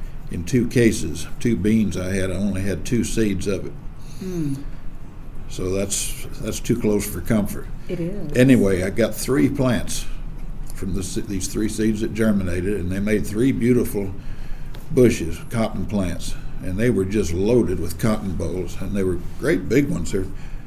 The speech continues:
Speaker 1: opened up. There's look like a snowstorm in progress.
Speaker 2: <laughs>
Speaker 1: But they're really, really beautiful. And out of that seed stock this year, I've been able to cart out a lot of cotton seed out of that.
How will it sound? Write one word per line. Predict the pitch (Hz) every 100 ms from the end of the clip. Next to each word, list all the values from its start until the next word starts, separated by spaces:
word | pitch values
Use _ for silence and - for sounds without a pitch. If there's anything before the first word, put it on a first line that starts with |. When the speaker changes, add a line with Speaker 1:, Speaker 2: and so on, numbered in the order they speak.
| - -
Speaker 1:
opened | 127 123 110 107
up. | 120 120
There's | 107 95 82 - - - - - - - - -
look | 110 113
like | 101
a | -
snowstorm | - 120 123 - - 98 92
in | 90 85
progress. | 101 92 87 90 85 - - - -
Speaker 2:
<laughs> | 277 - 320 - - - - - - -
Speaker 1:
But | 101
they're | 104
really, | 104 143 123
really | 113 127 104
beautiful. | 110 123 110 - 80 -
And | -
out | 101 117
of | 95 101
that | 101 - - - - - - -
seed | - 123 117
stock | - 107 90
this | - 92 -
year, | 107 90
I've | 87
been | 92
able | 101 92
to | -
cart | - 107 92
out | 92 92
a | 87
lot | 92 107 - -
of | 85 -
cotton | 117 92 87 90
seed | - 110 95
out | 87 85
of | 92
that. | 90